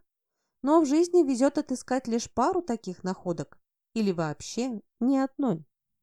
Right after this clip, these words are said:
Но бриллиантовым кулоном на моей цепочке была мансарда,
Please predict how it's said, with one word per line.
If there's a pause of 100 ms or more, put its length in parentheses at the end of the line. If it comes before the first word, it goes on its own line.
Но
бриллиантовым
кулоном
на
моей
цепочке (340)
была
мансарда,